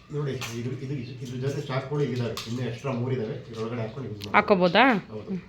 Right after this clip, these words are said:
Speaker 2: ಹ್ಮ್.
Speaker 1: ಅದಾದ್ಮೇಲೆ ಇಲ್ಲಿ ಇನ್ನೊಂದು ಟೇಪ್ ಇದೆ.
Speaker 2: ಹ್ಮ್.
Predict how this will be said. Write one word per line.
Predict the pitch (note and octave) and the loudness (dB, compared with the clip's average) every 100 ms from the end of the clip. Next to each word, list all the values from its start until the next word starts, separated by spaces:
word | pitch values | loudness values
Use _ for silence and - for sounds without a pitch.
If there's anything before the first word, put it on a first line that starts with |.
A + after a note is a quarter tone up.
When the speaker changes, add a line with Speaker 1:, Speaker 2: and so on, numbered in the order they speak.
| - G#3+ | -10 -6
Speaker 2:
ಹ್ಮ್. | G3 F#3 F#3 F3 E3+ - - - - | -2 0 0 0 -2 -10 -18 -20 -14
Speaker 1:
ಅದಾದ್ಮೇಲೆ | A2+ C#3+ C#3 C3+ C3+ D3+ C3+ A#2 - - - B2+ | -6 -4 -2 -2 -2 -2 -2 -4 -10 -16 -16 -8
ಇಲ್ಲಿ | B2 A#2 | -4 -2
ಇನ್ನೊಂದು | C3 B2+ | 0 0
ಟೇಪ್ | A#2 A#2+ A#2 | -2 -2 -2
ಇದೆ. | G#2 - - - - - - | -4 -6 -8 -12 -12 -10 0
Speaker 2:
ಹ್ಮ್. | G#3+ | 4